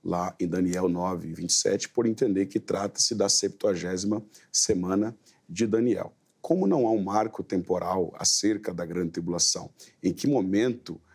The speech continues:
de fato, a ira de Deus é derramada sobre a terra, se é no início, se é no meio, se é no final, é, nós temos essa quarta linha que é pré-ira. Particularmente, eu não,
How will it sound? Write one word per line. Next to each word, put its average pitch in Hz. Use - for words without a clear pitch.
de 95
fato, 101
a 95
ira 120
de 87
Deus 92
é 92
derramada 87
sobre 82
a 82
terra, -
se -
é 92
no 85
início, 95
se -
é 95
no 85
meio, 92
se -
é 87
no 85
final, 104
é, 98
nós 98
temos 98
essa 98
quarta 98
linha 95
que 98
é 92
pré-ira. 95
Particularmente, 110
eu 98
não, 113